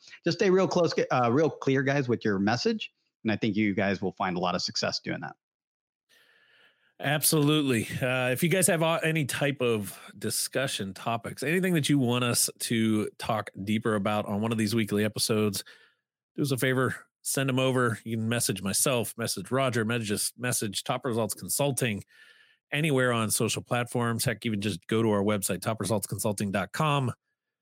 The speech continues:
Speaker 2: And in the little live chat that pops up in there, you can send it in there.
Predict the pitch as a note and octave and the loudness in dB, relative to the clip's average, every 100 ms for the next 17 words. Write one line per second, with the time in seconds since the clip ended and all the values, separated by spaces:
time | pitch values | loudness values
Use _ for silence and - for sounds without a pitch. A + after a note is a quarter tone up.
0 | _ _ _ _ _ _ - A2 G#2+ G#2 | _ _ _ _ _ _ -4 0 2 2
1 | G#2+ G2+ A#2 C3 A#2+ - C3 - G#3+ - | 2 2 0 0 -2 0 -2 -2 -6 -4
2 | C3+ - C#3 A#2 B2 A#2+ B2 A2+ G#2+ G2+ | -4 0 -2 0 0 0 0 2 0 -2
3 | F2+ - - A#2 A#2 A2+ A2+ C3+ F2 | -2 0 0 0 0 -2 -2 -6 -8